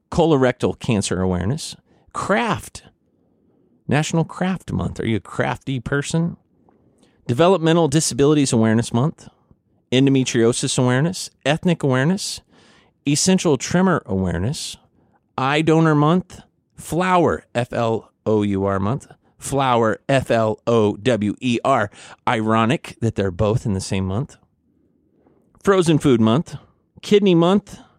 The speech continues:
Kite Month starts at the end of the month and goes through the beginning of May, probably because of the, the windiness. March into Literacy,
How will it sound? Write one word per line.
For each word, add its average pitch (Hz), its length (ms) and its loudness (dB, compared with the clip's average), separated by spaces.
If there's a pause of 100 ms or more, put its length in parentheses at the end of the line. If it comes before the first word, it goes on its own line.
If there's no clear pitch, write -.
(560)
Kite 226 400 -6 (100)
Month 107 440 -2 (160)
starts - 280 -2
at 117 80 -10
the 120 120 0
end 135 80 0
of 131 40 0
the 123 60 0
month 123 220 0
and 95 100 -4
goes 101 180 0
through - 120 -6
the 104 80 -8
beginning 98 260 -2
of 90 60 -2
May, 95 340 -4 (320)
probably 113 160 0
because 104 300 -2
of 92 80 -6
the, 90 220 -4 (380)
the 101 100 0
windiness. 110 600 0 (1600)
March 190 340 2
into 196 180 4
Literacy, 131 720 0